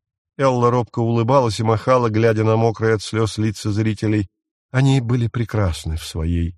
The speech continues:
искренности. И четверть часа никто не расходился. Все продолжали рукоплескать, отбивая ладони до красноты. Хозяин театра встал и подошёл к краю балюстрады.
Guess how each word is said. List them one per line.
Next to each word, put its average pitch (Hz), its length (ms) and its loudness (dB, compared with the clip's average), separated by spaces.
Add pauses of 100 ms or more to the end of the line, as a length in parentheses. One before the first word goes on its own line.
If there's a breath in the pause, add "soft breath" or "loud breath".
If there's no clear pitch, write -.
искренности. 80 760 -10 (880)
И 156 180 0
четверть 170 540 -4
часа 131 440 -2
никто 113 340 -4
не 110 100 0
расходился. 104 680 -6 (840)
Все 170 240 -2
продолжали 147 680 2
рукоплескать, 110 840 -2
отбивая 113 540 4
ладони 110 500 2
до 98 220 0
красноты. 90 760 -4 (720)
Хозяин 117 460 2
театра 120 360 2
встал 131 400 4
и 113 40 -2
подошёл 117 480 0
к - 120 -18
краю 120 540 2
балюстрады. 107 800 2